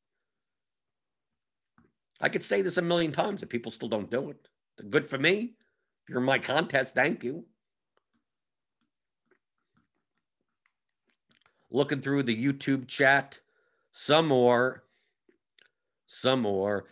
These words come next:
Hit that thumbs up button. Give me the thummy thumbs. I got the mango juice. The mango, the apple,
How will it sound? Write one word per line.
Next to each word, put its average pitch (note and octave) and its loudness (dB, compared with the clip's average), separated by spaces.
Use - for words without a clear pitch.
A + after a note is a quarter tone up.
Hit F3+ 4
that F#3+ 6
thumbs F#3 4
up F3+ 4
button. B2 2
Give D3 -2
me F3+ 2
the D#3+ -2
thummy F#3 0
thumbs. A#2 -2
I A2 -10
got B2 -4
the C3+ -4
mango C#3+ 0
juice. E2 -10
The - -12
mango, A#2 -4
the A2 0
apple, A#2 -2